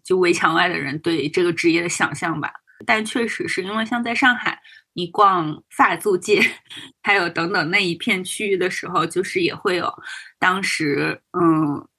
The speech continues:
<clears throat> 租界那个时期很多的国外的建筑大师的作品，就是每次看到那些不一样的建筑，就会觉得，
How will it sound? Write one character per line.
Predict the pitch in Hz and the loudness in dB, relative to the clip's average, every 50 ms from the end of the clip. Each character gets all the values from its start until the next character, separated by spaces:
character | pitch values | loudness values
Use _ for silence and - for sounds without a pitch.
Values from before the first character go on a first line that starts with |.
| - | 0
<clears throat> | - - 262 233 202 190 - - | 4 6 6 4 4 -2 -8 -6
租 | - 220 220 | -2 -2 -2
界 | 208 233 220 202 | 2 2 2 2
那 | 190 180 180 | 2 0 -2
个 | 175 185 | -2 -2
时 | - - - 170 165 | -2 0 0 0 -2
期 | - - - 175 170 | -2 0 0 0 0
很 | 185 196 196 147 147 | 0 -2 -6 -4 -2
多 | 170 165 170 | 0 0 0
的 | 151 147 - _ _ _ | -2 -2 -6 _ _ _
国 | - 175 147 | 0 2 4
外 | 165 190 190 180 | 4 4 4 4
的 | 170 170 170 | 2 0 -2
建 | 170 196 180 185 | -2 -2 -4 -4
筑 | 175 156 | -4 -2
大 | 151 175 170 165 | 0 0 0 0
师 | 160 - - 180 170 | -2 -2 -2 0 0
的 | 165 165 | 0 0
作 | 165 - 233 202 165 - | -2 0 0 2 2 0
品， | - - - - 170 - - _ - - - _ _ - | -2 -6 -10 -10 -12 -12 -12 _ -20 -20 -20 _ _ -6
就 | - 220 | -6 -4
是 | 196 214 | -2 -2
每 | 202 170 147 | -2 -2 -2
次 | 151 - - 427 | -2 -2 -4 -4
看 | - - 226 202 196 | -2 0 0 0 4
到 | 190 190 - - - - - - _ _ _ _ _ _ _ _ | 4 6 6 6 4 4 0 -4 _ _ _ _ _ _ _ _
那 | - 202 202 185 | -6 -4 -4 -4
些 | 180 - 202 185 185 180 175 175 | -4 0 0 2 2 2 0 -2
不 | 175 - - 220 | -4 -6 -6 -6
一 | 214 208 202 | -4 -2 0
样 | 240 247 262 233 | 2 2 2 2
的 | 214 170 165 | 0 -2 -2
建 | - 185 170 175 170 | -2 -4 -4 -4 -4
筑， | - 180 170 165 | -4 -4 -4 -4
就 | 165 - 202 202 | -2 -2 -2 -2
会 | 208 190 180 | -2 -2 -4
觉 | - 165 156 | -4 -6 -6
得， | - 170 175 175 175 175 | -6 -6 -6 -6 -6 -8